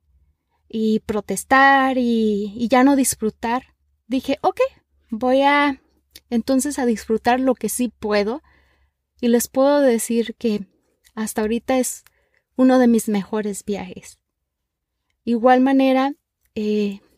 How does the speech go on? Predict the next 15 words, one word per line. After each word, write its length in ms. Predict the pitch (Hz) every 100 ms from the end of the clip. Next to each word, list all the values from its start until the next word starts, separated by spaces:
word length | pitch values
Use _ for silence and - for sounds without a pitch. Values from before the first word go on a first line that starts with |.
| -
esta 260 | 240 -
experiencia 580 | 254 - 214 226 208 233
que 140 | - 202
tuvo 260 | 208 202
mi 140 | 202 202
amiga, 480 | 208 220 226 262 330 _ _ _ _ _ _ _ _ _ _ -
que 100 | 220
soltó 440 | 208 208 - 233
todo 300 | - 247 226
y 60 | 226
que 160 | 220
realmente 480 | 208 208 208 208 226
disfrutó, 560 | 208 - 208 - 247 302 _ -
estoy 300 | 220 - 233
segura 540 | - 262 240 247 254